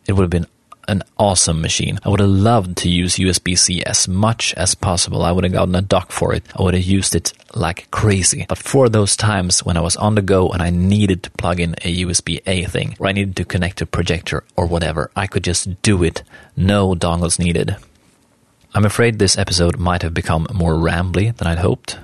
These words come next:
Hopefully, I'm wrong and I'm being very succinct, which I doubt. Please, Apple, make great pro hardware again, reconsider the things you've done lately and design for how it works,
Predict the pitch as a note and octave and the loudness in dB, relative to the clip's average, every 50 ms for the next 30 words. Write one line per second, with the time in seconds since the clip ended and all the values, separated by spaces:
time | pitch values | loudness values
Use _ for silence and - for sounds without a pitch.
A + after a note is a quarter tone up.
0 | - - - - F#2+ F2+ - - G#2+ A2+ A2+ - - - E2+ F2 - - G2+ G#2+ | -20 -8 -2 -2 -2 0 0 0 0 0 0 -2 -4 -4 -2 0 0 0 0 0
1 | G#2+ - - - - - - - - - - - - - - G#2+ - E2 E2+ F2 | 0 -2 -4 -4 -4 -4 -4 -4 -6 -8 -8 -10 -10 -10 -8 -6 -6 -4 -2 0
2 | - F#2+ G#2 - - - - - A#2 C3+ D#3+ - - - - - _ _ _ - | 0 0 0 -2 -2 -2 0 0 0 0 0 -4 -8 -12 -14 -18 _ _ _ -14
3 | - - - - - - - - C#3+ A#2 - - - - - _ _ _ - - | -10 -8 -6 -6 -8 -8 -6 -4 -4 -4 -4 -6 -12 -20 -20 _ _ _ 0 2
4 | C3+ B2 G#2+ - G2 F#2+ - - F#2+ F2+ F2+ F2+ - - - - _ _ _ - | 4 4 4 4 2 0 0 0 2 2 2 0 -4 -8 -16 -20 _ _ _ -2
5 | G2+ F#2 F2+ F#2+ - - - - - - - _ - - F2 E2 E2+ E2+ - - | 0 2 2 2 0 -4 -10 -14 -16 -20 -14 _ -2 0 2 2 2 0 -2 -4
6 | _ - - - - - - - E2+ D#2+ D#2+ - - F#2 E2 D#2+ E2 E2+ D#2 D#2 | _ -6 -6 -4 -6 -4 -2 0 2 2 0 0 0 -2 -2 0 0 0 0 0
7 | E2 E2+ E2 D#2+ D#2+ F2+ F#2+ F#2+ G2+ - - _ - G#2 G2+ G#2+ A2 G2+ - - | 0 0 -2 -2 0 0 0 -2 -2 -4 -8 _ -2 0 2 2 2 2 0 0
8 | G2 F#2 F2+ - - - F#2+ F2+ F2 D#2+ D2+ C2+ - - - A#2+ G2 - G2+ F2+ | 2 2 2 2 2 2 2 2 2 2 0 0 -2 -4 -6 -4 -2 0 0 0
9 | - E2+ E2 F2 E2+ E2+ E2+ E2+ E2 E2 D#2+ - E2+ D#2+ D#2 F#2 - _ _ - | 0 0 0 0 0 0 0 0 0 0 0 -2 -2 -2 -2 -4 -8 _ _ -6
10 | - E2+ E2 D#2+ - - _ _ - - _ - G2 F#2+ - - G2 F#2+ F#2+ F#2+ | -4 -2 -2 -4 -6 -8 _ _ -20 -18 _ -2 0 0 2 2 2 2 2 0
11 | F2+ F2 F#2 - - F#2+ F2 E2+ F2+ E2+ E2 D#2 E2 E2+ D#2+ E2 E2 - - - | 0 0 -2 -2 0 0 0 2 0 0 0 0 0 0 0 0 -2 -2 -4 -2
12 | - - | -2 -4